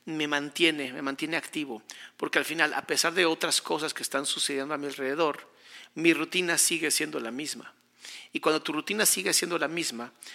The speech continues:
no te das este permiso de perder la cabeza, no te das este permiso de a lo mejor perderte emocionalmente. Y a ver, no digo que, que esté mal perderse emocionalmente, no digo que esté mal llorar, no digo que está mal entrar en catarsis.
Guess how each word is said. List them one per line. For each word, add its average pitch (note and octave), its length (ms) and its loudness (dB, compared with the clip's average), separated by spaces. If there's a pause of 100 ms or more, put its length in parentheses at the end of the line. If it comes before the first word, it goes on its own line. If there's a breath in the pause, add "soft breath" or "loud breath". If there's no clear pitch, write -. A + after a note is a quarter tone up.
(160 loud breath)
no F3+ 180 0
te G3 140 4
das F3+ 180 4
este F3+ 220 2
permiso D3 600 0 (320 loud breath)
de C#3+ 280 4
perder D3+ 460 4
la D#3 120 4
cabeza, A2 360 -4
no C#3 120 -6
te - 120 0
das D3 100 2
este D#3 180 -2
permiso D#3 500 -2 (320 loud breath)
de D#3+ 100 4
a D3 40 6
lo C#3+ 80 0
mejor E3+ 320 0
perderte D#3+ 480 2
emocionalmente. B2+ 880 -6 (840)
Y D3 80 2
a D3+ 40 4
ver, D#3+ 220 4 (300 loud breath)
no F3 120 0
digo G#3 240 6
que, - 340 0
que - 100 -6
esté D#3 200 4
mal D3+ 240 2
perderse C#3 420 0
emocionalmente, B2+ 680 -6
no A#2+ 100 -4
digo D3 200 0
que - 80 -6
esté - 160 -2
mal C#3+ 260 4
llorar, B2 340 0 (300 loud breath)
no D3+ 100 -2
digo D#3 220 4
que - 60 -4
está C3+ 200 4
mal C3+ 220 2
entrar B2 240 -2
en B2+ 80 -2
catarsis. - 560 0